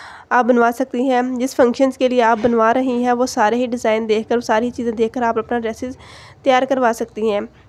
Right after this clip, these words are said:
इसके अलावा आप किसी भी पार्टी वगैरह पर जा रही हैं, किसी शादी वगैरह पर जा रही हैं, तब भी आप ये ड्रेसेस बनवा सकते हैं। बहुत ही खूबसूरत से, डिसेंट से, सिंपल से ड्रेसेस के डिज़ाइन हैं। आप ये इन ड्रेसेस को ईद पर भी बनवा सकती हैं,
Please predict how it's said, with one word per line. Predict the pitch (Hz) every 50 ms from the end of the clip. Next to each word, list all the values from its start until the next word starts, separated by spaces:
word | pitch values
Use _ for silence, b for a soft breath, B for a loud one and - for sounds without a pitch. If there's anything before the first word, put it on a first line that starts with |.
| _ _ _ _ -
इसके | 254 - - 302
अलावा | 285 285 262 262 269
आप | 269 269 269
किसी | - 247 - 262
भी | 262
पार्टी | 254 - 254 233 220 262
वगैरह | 240 247 247 247
पर | 247 - 247 226
जा | 226 240 226 220
रही | 220 226 240 240
हैं, | 226 233
किसी | 233 247 240 - - 240 233 240 240 -
शादी | - - 233 220 208 233
वगैरह | 233 240 240 233 233
पर | - 240 220
जा | 214 214 220
रही | 226 226 233
हैं, | 233
तब | - 226 214
भी | 214 254 240
आप | 226 220 220 -
ये | 220 220
ड्रेसेस | 233 214 220 220 - 240 233
बनवा | 240 254 226 220 208 226
सकते | - 247 226 -
हैं। | 220 220
बहुत | 240 247 240
ही | 254
खूबसूरत | 247 - 262 233 233 - - 240 240 233 247
से, | 240 - 254 240 226
डिसेंट | 214 220 233 226 - 269 240 247
से, | 240 - 240 233
सिंपल | - - 247 240 240 262 277 294
से | - - 269 269 269 B B B B B B B B 269
ड्रेसेस | 294 302 285 - 311 294
के | - - 302
डिज़ाइन | 247 269 247 240 220 226 220 226
हैं। | 233 233 233 240 233 _ _ _ _ _ _ _ _ _ _ _ _ _ _ - - _ - - -
आप | - 233 247 247 -
ये | 262 269
इन | 277 269 269
ड्रेसेस | 277 247 254 - 269 254
को | - - 269 -
ईद | - 240 233 -
पर | - 262 247
भी | 240
बनवा | 233 254 247 233 233
सकती | 247 - 240 233 - 240 262
हैं, | 269 240 247 240